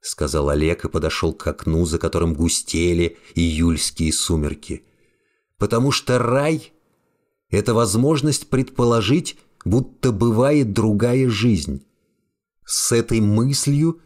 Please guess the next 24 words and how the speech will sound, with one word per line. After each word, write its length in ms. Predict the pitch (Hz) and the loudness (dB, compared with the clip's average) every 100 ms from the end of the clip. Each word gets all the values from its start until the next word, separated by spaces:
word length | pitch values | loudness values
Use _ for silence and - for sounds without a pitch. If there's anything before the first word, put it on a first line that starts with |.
| _ - | _ -2
ты 120 | 135 | -2
прожил 540 | - 107 127 131 143 | 0 2 2 2 2
до 140 | 123 123 | 2 0
двадцати. 760 | 113 131 - 143 - 92 - _ _ _ _ _ - | 0 0 -2 -2 -2 -4 -6 _ _ _ _ _ -2
Эту 300 | 120 135 139 | 0 2 2
мысль 500 | 143 160 196 214 202 | 4 2 2 0 -2
ты 180 | - | -2
проговаривал, 720 | 185 175 160 151 156 170 175 165 | 0 0 2 2 4 4 4 2
глядя 400 | 123 143 156 151 | 4 2 4 4
на 120 | 151 | 2
совхозное 840 | - 143 - - 127 160 143 180 | 2 0 -2 0 2 4 4 2
капустное 680 | 165 147 - 180 - - 147 | 2 0 0 0 0 2 2
поле 380 | - 131 156 175 | 2 2 4 4
за 160 | 147 156 | 2 2
твоими 320 | 143 160 170 | 2 4 4
окнами, 520 | 185 160 - 78 69 _ _ _ | 4 2 0 -2 -4 _ _ _
на 140 | 98 | 0
гаражи, 760 | 113 156 190 196 269 190 87 - _ - | 2 4 4 2 2 2 0 -4 _ -4
которые 300 | 123 156 151 | 0 2 2
стали 480 | - - 156 175 170 | 2 0 2 4 4
для 200 | 135 147 | 4 2
тебя 400 | 131 113 151 - | 2 2 0 2
образом 580 | 127 127 139 117 135 127 | 2 4 2 2 2 2
рая, 560 | 110 104 98 78 67 | 2 2 2 0 -4